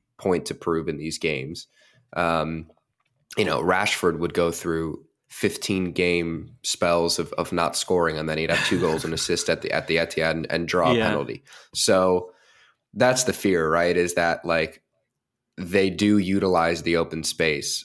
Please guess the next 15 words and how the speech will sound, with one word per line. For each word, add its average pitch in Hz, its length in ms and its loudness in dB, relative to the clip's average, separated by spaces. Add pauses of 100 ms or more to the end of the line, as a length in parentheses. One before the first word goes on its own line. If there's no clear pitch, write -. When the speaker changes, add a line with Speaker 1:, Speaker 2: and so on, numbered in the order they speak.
(140)
Speaker 1:
on 80 220 0
the 78 100 -2
day 71 520 -2
well, 76 600 -2
Speaker 2:
Mm. 113 240 -4
Speaker 1:
and 87 120 -2
they 82 80 0
can, 80 360 -6
they 90 100 2
can 87 160 -4
score 87 320 0
two 78 220 -4
or 71 80 -4
three. - 380 -6 (460)
Um, 78 600 -2